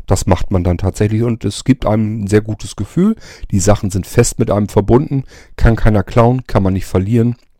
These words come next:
Perfekt. So, und wenn man den ganzen Krempel nicht braucht, verschwindet er tatsächlich. Das heißt, er bleibt am Portemonnaie und am Schlüsselbund jeweils fest, äh, befestigt. Aber trotzdem, man sieht die Dinger nicht. Die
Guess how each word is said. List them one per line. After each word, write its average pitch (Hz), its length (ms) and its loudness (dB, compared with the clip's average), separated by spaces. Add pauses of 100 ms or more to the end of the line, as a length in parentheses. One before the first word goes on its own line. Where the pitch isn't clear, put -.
(520)
Perfekt. - 560 -4 (600)
So, - 140 0
und 104 140 4
wenn 117 80 6
man 117 100 4
den 117 120 4
ganzen 131 180 -2
Krempel 123 260 0
nicht 110 180 2
braucht, - 300 2
verschwindet 196 640 2
er 73 120 2
tatsächlich. 101 800 -2
Das - 220 -10
heißt, 110 180 -4
er - 80 -2
bleibt 90 320 0
am 110 120 -4
Portemonnaie 110 480 0
und 104 100 -4
am 92 80 -6
Schlüsselbund 104 500 -6
jeweils 87 380 -4 (380)
fest, - 600 2 (240)
äh, 87 200 -2
befestigt. - 760 -2 (380)
Aber 110 280 4
trotzdem, 143 560 -2
man 101 180 2
sieht 104 220 -2
die 147 60 -6
Dinger 151 240 2
nicht. 190 300 -6 (160)
Die 107 240 -2